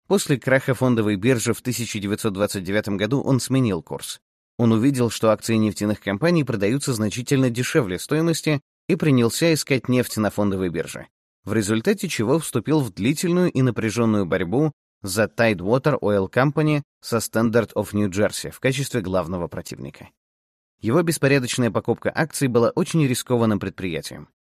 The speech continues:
На этот раз решение оказалось верным. Эти приобретения стали основой роста его состояния в тысяча девятьсот тридцатые годы. Гетти всегда хотел самой низкой цены,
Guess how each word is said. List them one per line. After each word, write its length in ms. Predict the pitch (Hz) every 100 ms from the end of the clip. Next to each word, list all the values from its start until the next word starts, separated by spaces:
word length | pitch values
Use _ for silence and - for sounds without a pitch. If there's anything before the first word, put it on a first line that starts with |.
| _ _ _
На 200 | - 90
этот 220 | 87 131 175
раз 220 | 180 -
решение 500 | 131 - 113 127 139
оказалось 640 | - 107 95 92 95 -
верным. 420 | 92 90 73 60 - _ _ -
Эти 220 | 113 110
приобретения 640 | 104 98 95 90 131 123
стали 280 | 113 - 117
основой 500 | 113 104 - 147 135
роста 300 | 123 117 -
его 140 | 92 90
состояния 680 | 82 - 85 117 139 131 120 _ _
в 120 | -
тысяча 380 | 165 - 160 143
девятьсот 420 | 113 104 - 120
тридцатые 480 | 117 110 90 - 80
годы. 300 | 62 - - _ _ _ _ _ _ _ _
Гетти 380 | - 104 214 -
всегда 380 | 160 135 101 165
хотел 320 | 160 139 135
самой 340 | - 147 143 127
низкой 360 | 117 113 -
цены, 380 | 107 - 80 -